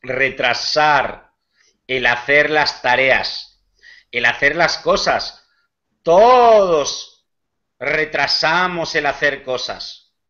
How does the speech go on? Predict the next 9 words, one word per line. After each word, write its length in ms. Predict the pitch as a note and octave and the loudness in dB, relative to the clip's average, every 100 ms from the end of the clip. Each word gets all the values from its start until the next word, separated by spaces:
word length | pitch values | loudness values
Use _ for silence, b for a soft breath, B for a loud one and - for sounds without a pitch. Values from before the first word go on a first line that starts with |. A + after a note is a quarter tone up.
| _ _ | _ _
Gestiones 1080 | - B2 - C#3+ D#3+ F#3 E3 E3+ - _ _ _ | -8 -8 -8 -6 -4 -2 -4 -6 -12 _ _ _
del 320 | A2 B2 A#2+ | -8 -8 -6
día 220 | C3+ C#3+ | -4 -2
a 60 | C3 | -2
día, 460 | D#3+ D#3+ B2+ - _ _ _ _ _ _ _ _ | -2 -2 -4 -8 _ _ _ _ _ _ _ _
del 260 | B2 A#2 | -8 -8
tipo 260 | C#3 C#3+ F3+ | -8 -8 -6
que 100 | D3+ | -4
sea, 560 | - D#3+ D#3+ C3 - | -2 2 2 0 -6